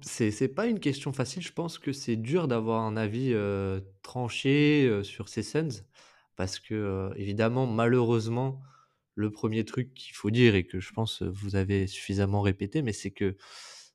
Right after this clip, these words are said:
il y a énormément de blessures. Donc, on a vu, euh, que très peu de fois, euh, finalement, cette équipe au complet.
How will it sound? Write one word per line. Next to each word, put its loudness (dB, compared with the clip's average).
il 4
y 10
a 10
énormément 6
de 6
blessures. 4
Donc, -8
on -4
a 0
vu, -2
euh, 0
que -6
très 0
peu 2
de -12
fois, 2
euh, -2
finalement, -6
cette -6
équipe -6
au -4
complet. -4